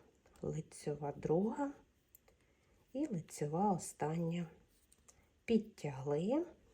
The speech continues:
і знову перетягли. Завдяки тому, що наша лицьова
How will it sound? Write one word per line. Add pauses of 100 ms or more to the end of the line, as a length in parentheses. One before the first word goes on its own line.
(580)
і
знову
перетягли. (2250)
Завдяки
тому,
що
наша (200)
лицьова